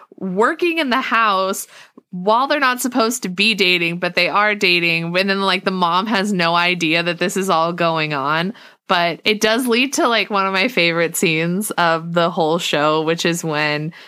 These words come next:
uh, she gets sent in there to go wake him up because everyone's too scared to, like, wake him up because they always end up getting fired or something by him.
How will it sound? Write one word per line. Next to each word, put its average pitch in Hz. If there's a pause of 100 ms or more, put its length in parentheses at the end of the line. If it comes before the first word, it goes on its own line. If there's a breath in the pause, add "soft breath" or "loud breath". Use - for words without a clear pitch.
(120)
uh, 151 (360)
she -
gets 196
sent 165
in 180
there 185
to 185
go 185
wake 160
him 165
up 165
because 185
everyone's 185
too -
scared 165
to, 233
like, 143
wake 139
him 214
up 233
because 208
they 190
always 190
end 190
up 185
getting 175
fired 175
or 214
something 285 (540 loud breath)
by 226
him. 285